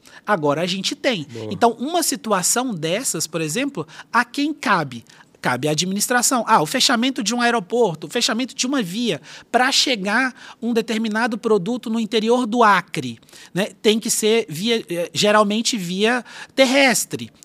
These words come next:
Speaker 1: né? E aí só tem uma via. Aí quando você vai perceber, se, se o rio, se há uma enchente no rio e ocupa aquela via, o licitante não consegue entregar ali. De quem é a responsabilidade disso? É dele?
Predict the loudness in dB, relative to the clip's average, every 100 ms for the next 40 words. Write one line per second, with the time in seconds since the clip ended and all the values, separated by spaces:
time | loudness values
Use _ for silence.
0 | -4 -2 -2 -6 -4 2 4 4 0 -2
1 | -2 0 2 4 2 2 0 0 -4 -14
2 | _ -20 -2 4 4 4 -2 0 -2 -2
3 | -2 -2 -2 -4 0 0 0 0 0 2
4 | 2 2 0 0 -2 -4 -4 -4 -2 -2
5 | 0 2 2 0 -2 0 -2 -4 -6 -6
6 | -6 -6 -8 -12 -20 -10 2 6 6 6
7 | 2 4 2 2 0 0 0 2 0 0
8 | 0 0 0 -2 0 -2 -2 -2 -2 -4
9 | -2 -2 2 2 4 2 -2 -8 _ -20
10 | -6 -4 -2 0 0 0 -2 -4 -2 -2
11 | -2 -2 -2 -4 -4 -4 -4 -4 -2 0
12 | 0 0